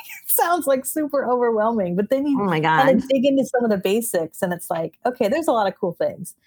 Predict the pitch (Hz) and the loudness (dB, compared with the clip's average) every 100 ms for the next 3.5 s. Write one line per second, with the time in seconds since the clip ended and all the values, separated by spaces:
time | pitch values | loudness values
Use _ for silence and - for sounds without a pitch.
0 | _ _ - 180 160 120 160 156 - - | _ _ -2 2 2 0 0 -2 -4 -8
1 | - 285 269 262 220 175 160 185 233 151 | -6 -4 0 0 0 -2 -2 0 0 0
2 | 147 127 117 143 143 151 151 143 131 131 | -4 -6 -12 -14 -8 -8 -6 -8 -8 -8
3 | 127 147 139 139 - | -8 -8 -10 -12 -12